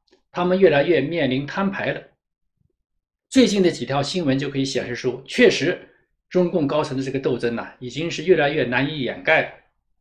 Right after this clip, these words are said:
第一个新闻呢，就是昨天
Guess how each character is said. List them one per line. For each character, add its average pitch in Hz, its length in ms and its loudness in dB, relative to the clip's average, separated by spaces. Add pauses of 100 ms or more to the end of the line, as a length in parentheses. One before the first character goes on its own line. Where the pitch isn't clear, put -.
(2250)
第 233 100 4
一 277 120 8
个 240 80 4
新 190 220 0
闻 135 160 0
呢， 139 120 -2 (380)
就 170 140 2
是 151 300 -4
昨 156 200 0
天 180 360 0